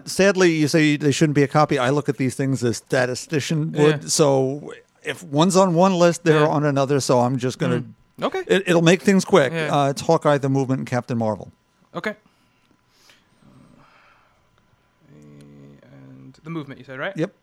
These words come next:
Speaker 2: Okay. All right.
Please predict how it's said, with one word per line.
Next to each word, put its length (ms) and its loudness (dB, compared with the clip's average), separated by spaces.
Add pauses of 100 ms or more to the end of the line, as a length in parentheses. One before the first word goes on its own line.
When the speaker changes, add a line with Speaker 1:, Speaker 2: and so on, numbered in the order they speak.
(1080)
Speaker 2:
Okay. 160 -20 (1700)
All 60 -6
right. 180 -2